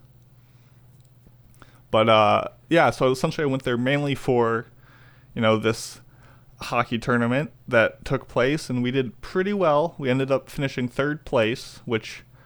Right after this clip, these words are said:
you know, for not playing hockey for, you know, four or five months because of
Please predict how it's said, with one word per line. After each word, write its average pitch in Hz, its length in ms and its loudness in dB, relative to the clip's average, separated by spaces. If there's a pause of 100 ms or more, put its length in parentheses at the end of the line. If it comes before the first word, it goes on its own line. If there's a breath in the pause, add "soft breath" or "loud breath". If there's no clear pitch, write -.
(400 soft breath)
you 135 60 -4
know, 131 120 4
for - 160 -6
not 143 240 0
playing 147 260 2
hockey 123 460 0
for, 107 480 -2 (160)
you 131 60 -6
know, 113 140 -4
four 123 260 0
or 120 60 2
five 110 300 0
months 123 320 0
because 110 360 -2
of 104 300 -2